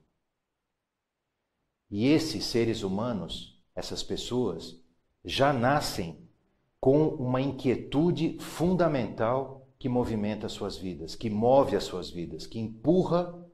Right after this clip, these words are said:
as suas vidas adiante, que quase determina as suas vidas. Para outros seres humanos, esse momento do despertar ocorre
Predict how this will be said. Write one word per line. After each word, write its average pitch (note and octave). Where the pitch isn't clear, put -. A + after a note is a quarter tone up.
as G#2
suas G#2
vidas G#2+
adiante, -
que -
quase C3
determina A2+
as F2
suas E2+
vidas. C#2+
Para G#2+
outros C#3
seres C3
humanos, G#2
esse A#2
momento A#2
do A2
despertar A2
ocorre B2+